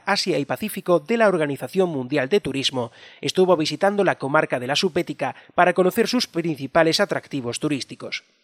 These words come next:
Esta visita se enmarca en un plan de trabajo que desarrolla la Mancomunidad de Municipios de la Subbética para abrirse a nuevos mercados como potenciales visitantes,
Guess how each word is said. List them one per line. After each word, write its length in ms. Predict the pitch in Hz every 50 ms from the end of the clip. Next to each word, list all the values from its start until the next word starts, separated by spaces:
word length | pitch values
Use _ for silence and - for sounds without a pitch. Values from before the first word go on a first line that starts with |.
| _ - - - - -
Esta 200 | 147 139 - 151
visita 360 | 151 151 190 208 - 208 185
se 100 | - 170
enmarca 400 | 165 165 190 214 214 - 202 190
en 80 | 175
un 120 | 185 185 170
plan 200 | 190 196 190 196
de 80 | 208
trabajo 420 | 196 190 160 151 165 151 - 180 165
que 120 | - 160
desarrolla 480 | 139 143 135 - 143 - 202 208 202 196
la 100 | 175 151
Mancomunidad 640 | 151 143 143 139 151 143 139 139 147 151 160 160 175
de 80 | 180
Municipios 600 | 151 143 131 123 120 - - - - 156 135 117 -
de 60 | 131
la 100 | 123 113
Subbética 640 | - 127 113 120 185 185 - 143 - - 120 120 - - - - _ -
para 220 | 196 185 190 185
abrirse 360 | 185 185 220 220 196 - -
a 60 | 208 160
nuevos 360 | 143 143 139 143 170 - -
mercados 440 | 196 170 - - 175 160 170 151 -
como 220 | 220 214 208 190
potenciales 600 | - 175 156 - 135 127 - - 156 147 131 -
visitantes, 640 | - 143 170 196 - 190 170 147 - 151 139 -